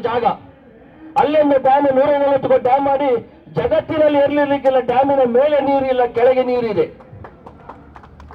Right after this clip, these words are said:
ಕೇವಲ ಜನರು ನೋಡ್ಲಿಕ್ಕೋಸ್ಕರ ತಮ್ಮ ಸೇತುವೆಯಲ್ಲಿ ನಿಂತ್ಕೊಂಡು ನೋಡ್ಬೇಕಂತ ಮಾಡಿದ್ದಾರೆ. ಅಲ್ಲಿ ಎಲ್ಲಾದ್ರೂ ಡ್ಯಾಮ್ ಮಾಡಿದ್ರೆ ಈಗ ಬಂಟ್ವಾಳದಲ್ಲಿ ಇಲ್ಲಿ ಮಿಥುನ್ ರೈಗಳಿದ್ದಾರೆ,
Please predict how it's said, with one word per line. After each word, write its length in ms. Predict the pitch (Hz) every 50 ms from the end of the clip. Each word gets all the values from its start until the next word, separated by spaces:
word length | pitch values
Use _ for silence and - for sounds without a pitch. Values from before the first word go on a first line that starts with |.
| - -
ಕೇವಲ 340 | 254 302 320 320 320 302 294
ಜನರು 320 | 269 262 277 294 294 294 269 247
ನೋಡ್ಲಿಕ್ಕೋಸ್ಕರ 720 | 262 294 320 311 311 311 311 - 302 285 - - 285 277 254 233 - - - - - - - - - - - - - - - - - - - - -
ತಮ್ಮ 220 | - 269 285 294 285
ಸೇತುವೆಯಲ್ಲಿ 520 | - - 294 320 - - 302 294 277 277
ನಿಂತ್ಕೊಂಡು 320 | 285 285 - 285 277 262 262 269
ನೋಡ್ಬೇಕಂತ 480 | 294 302 302 302 277 - 269 254 262
ಮಾಡಿದ್ದಾರೆ. 440 | 254 240 240 233 233 214 214 196 185
ಅಲ್ಲಿ 200 | 170 160 147 127 - - - - - - - _ _ - - - - - - - - - - 214
ಎಲ್ಲಾದ್ರೂ 360 | 247 285 302 302 294 285 277
ಡ್ಯಾಮ್ 240 | 262 269 269 294 294 285
ಮಾಡಿದ್ರೆ 300 | 285 277 277 277 254 254
ಈಗ 100 | 262 262 269 -
ಬಂಟ್ವಾಳದಲ್ಲಿ 540 | 254 262 277 285 294 285 269 269 277 269 262
ಇಲ್ಲಿ 140 | 254 254 254
ಮಿಥುನ್ 320 | 240 254 262 277 285 269
ರೈಗಳಿದ್ದಾರೆ, 580 | 262 262 262 254 262 254 240 233 233 214 190 160